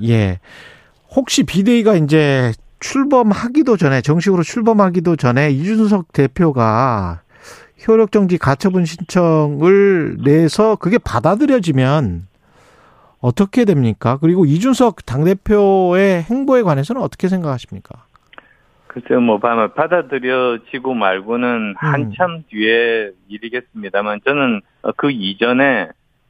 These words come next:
Speaker 2: 저는 이, 이 대표가 진정으로 당을 위한다면, 어, 지금은 멈춰야 할 때다. 어, 그런 말씀을 드리고 싶습니다.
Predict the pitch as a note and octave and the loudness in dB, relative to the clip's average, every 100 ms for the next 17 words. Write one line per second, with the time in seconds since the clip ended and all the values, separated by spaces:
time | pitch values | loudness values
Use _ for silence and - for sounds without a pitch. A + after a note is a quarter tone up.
0 | _ _ _ _ _ C#3+ C#3+ C3 B2 G#2+ | _ _ _ _ _ -6 -2 -2 -2 -2
1 | F#2+ F2+ F2 A2+ A2+ A2 A#2+ C3+ C3+ D3+ | -4 -6 -8 -6 -6 -2 -2 -2 0 0
2 | C3 A#2+ A2+ A#2 D3 D#3 C3 B2 C3+ C#3 | 0 -2 -8 -4 -2 -2 -4 -4 -2 -2
3 | A2 F#2 F#2+ G#2 A#2+ A#2 G#2+ G2+ G2 F2+ | -4 -4 -4 -2 -4 -4 -6 -6 -8 -12
4 | E2 _ _ F#2+ F#2 F2+ - - D3+ F#3 | -20 _ _ -6 -4 -6 -8 -6 -2 0
5 | F#3+ D#3+ A#2+ F#2 E2+ F#2 G#2+ - F3 E3 | 0 -2 -4 -6 -2 -2 -2 -2 0 0
6 | C3 G2+ - F2+ - D#2+ - _ _ _ | -2 -6 -10 -18 -8 -8 -8 _ _ _
7 | _ _ _ _ _ _ _ _ _ - | _ _ _ _ _ _ _ _ _ -20
8 | E2 - D3 D3+ G#2+ F2+ G#2 G2+ F#2+ A#2+ | -20 -4 -2 2 0 -2 -6 -8 -2 0
9 | A2+ G2 D#2+ _ F2+ E2 D#2+ | 0 -4 -12 _ -8 -4 -4